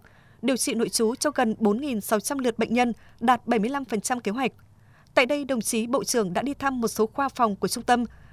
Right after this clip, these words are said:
đồng thời trực tiếp hỏi thăm người bệnh về mức độ hài lòng, cũng như điều kiện thăm khám và thái độ phục vụ của y bác sĩ Trung tâm Y tế thành phố.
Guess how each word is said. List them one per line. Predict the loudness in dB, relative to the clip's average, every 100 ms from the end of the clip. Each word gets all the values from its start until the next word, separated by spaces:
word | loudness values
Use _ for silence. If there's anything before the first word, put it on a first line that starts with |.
| 0
đồng | 0 2
thời | -2 0
trực | 0 0
tiếp | -2 -2
hỏi | 0 0
thăm | 0 -2
người | 0
bệnh | 2 2 0 -2
về | -2
mức | 0
độ | 0 0
hài | -2 -2
lòng, | 0 -2 -6 -16 0
cũng | 0 2
như | 0 0
điều | 2 0
kiện | 0 -4
thăm | -4 -4
khám | 0 0 -2 -8 0
và | 0
thái | 2
độ | -2 -2
phục | -2 2
vụ | 2
của | 4 0
y | 0 -2
bác | -2
sĩ | -2 -2 -4 -4
Trung | -4
tâm | -2 -4
Y | -4 -2
tế | -2
thành | -2 -2
phố. | 2 2